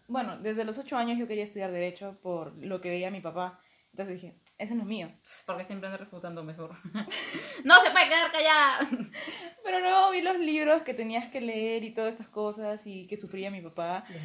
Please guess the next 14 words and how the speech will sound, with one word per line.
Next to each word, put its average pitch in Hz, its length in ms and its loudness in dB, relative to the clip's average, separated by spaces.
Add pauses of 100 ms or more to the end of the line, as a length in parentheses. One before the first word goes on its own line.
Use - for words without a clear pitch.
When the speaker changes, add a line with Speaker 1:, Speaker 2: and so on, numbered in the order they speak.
Speaker 2:
libros 233 240 -4
que 226 80 -18
tenías - 280 -16
que - 80 -20
leer. - 260 -20
Speaker 1:
<laughs> - 60 -18
¡Guau! 294 480 10 (380)
Speaker 2:
<laughs> 466 360 4
Los 247 180 10
libros 330 280 6
se 311 80 6
leen. 247 280 10
Maya 285 180 8
dijo, 330 240 2